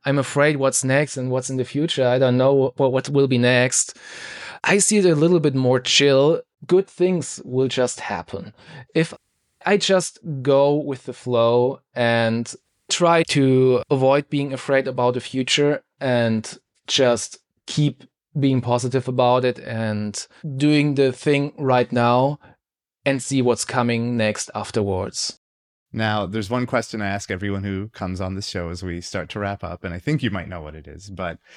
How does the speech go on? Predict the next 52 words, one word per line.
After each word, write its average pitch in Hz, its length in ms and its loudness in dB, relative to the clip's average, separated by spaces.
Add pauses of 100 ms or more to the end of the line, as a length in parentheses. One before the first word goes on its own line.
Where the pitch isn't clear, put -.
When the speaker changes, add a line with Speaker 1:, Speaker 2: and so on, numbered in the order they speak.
(280)
Speaker 2:
it 117 180 -2
is 104 480 0
basically 110 640 -2
when 107 220 -4
you 127 100 0
first 120 400 -6
started 107 360 -4
off 95 440 -8
in 95 180 -8
your 90 260 -8 (100)
career, 98 400 -6
it 98 80 -8
could 120 140 -4
be 110 100 -2
when 107 140 0
you 101 80 -4
first 107 220 -6
started 98 360 -4
classical 90 420 -12
piano 143 320 0
lessons 127 420 0
or 101 60 -4
when 95 120 -4
you 87 100 -8
took - 200 -12
that 87 260 -8
break 107 320 0
to 107 80 -8
start 85 240 -8
learning 98 240 -4
things 87 260 -10
by 85 180 -10
ear, 113 380 -4 (440)
whatever 147 320 0
starting 110 420 -2
point 92 240 -8
you 92 80 -10
want 92 160 -8
to 80 40 -12
pick, 101 360 -8
how - 240 -4
did 113 180 -4
you 110 80 -2
define 95 720 -6
success - 840 -10
and 87 160 -12
how 107 200 -4
has 104 100 -4
that 92 200 -8
changed 110 420 -8
over 82 200 -10
time? 76 460 -14